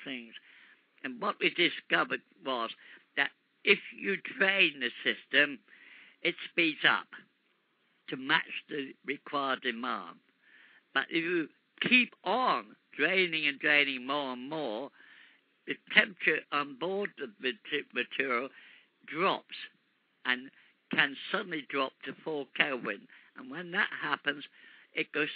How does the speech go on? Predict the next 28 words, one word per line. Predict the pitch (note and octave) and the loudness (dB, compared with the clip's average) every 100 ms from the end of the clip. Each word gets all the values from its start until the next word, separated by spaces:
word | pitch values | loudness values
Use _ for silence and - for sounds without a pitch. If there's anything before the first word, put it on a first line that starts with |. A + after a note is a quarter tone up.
| - | -4
superconductor, | F#3 - D#3+ - D#3+ F3 D#3+ - - A2 - - | -6 -6 -12 -10 -8 2 2 2 -14 -16 -18 -10
conductor. | E3 - A2 F2 - - - _ | -10 -8 -12 -12 -14 -20 -20 _
But | - D3+ - | -2 0 2
I | D#3+ | 2
didn't | G3 F#3 - | 0 -6 -2
know | E3+ F#3+ | 0 2
anything | D#3+ G3 G3+ F3+ E3 | 2 0 0 0 -2
about | A#2 - D3 C3 _ - - - | -4 4 4 4 _ -20 -8 -4
superconductors | E3+ B2 B2 A2 F3 - - G#2 - | -4 -6 -10 -6 -6 -6 -8 -10 -4
then, | A#2+ A2 E3 D#3 - - _ | 0 0 -2 -12 -20 -20 _
so | - | -4
I | D#3+ D#3+ | -2 -4
was | E3 D#3 | -6 -8
not | E3 F#3 | -4 -2
aware | E3 D#3+ D#3+ D#3+ C3 F#2 - _ _ _ _ _ - | -2 -2 4 8 8 6 -2 _ _ _ _ _ -8
what | C3 C#3 _ | -6 -6 _
was | D3+ D#3 - - | -8 -8 -10 -6
going | D#3+ C#3 | -4 -4
to | C3 C3 | -6 -2
happen. | E3 C#3+ - G#2+ - _ _ _ _ - - _ _ - | 4 4 2 -12 -12 _ _ _ _ -20 -20 _ _ -2
And | C3+ C3+ - _ - | 0 -2 -16 _ -16
the | - | -4
fact | E3 F3+ - - | 2 4 2 0
that | D3 - | -4 -4
it | D#3+ D#3 - | -8 -8 -2
took | E3+ - | -2 0
a | |
little | C#3+ E3 F#3+ | 0 0 -4